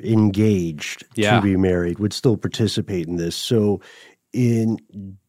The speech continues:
Speaker 1: June of nineteen eighty-one, June sixth, this is one of the first cases they find initially, although there's another,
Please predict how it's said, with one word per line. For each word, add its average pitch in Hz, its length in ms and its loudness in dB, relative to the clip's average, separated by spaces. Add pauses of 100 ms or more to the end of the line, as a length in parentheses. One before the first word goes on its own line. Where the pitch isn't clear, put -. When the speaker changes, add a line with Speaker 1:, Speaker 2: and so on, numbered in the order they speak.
(680)
Speaker 1:
June 160 440 4
of 127 100 4
nineteen 117 460 2
eighty-one, 101 560 0
June 104 240 0
sixth, - 600 -6
this 104 120 -2
is 95 100 -6
one 110 200 2
of 95 120 0
the 87 240 -4
first 139 420 0
cases 90 540 -4
they 90 140 -4
find 82 400 -6
initially, 85 460 -6
although 90 300 -4
there's 87 220 -6
another, 104 480 2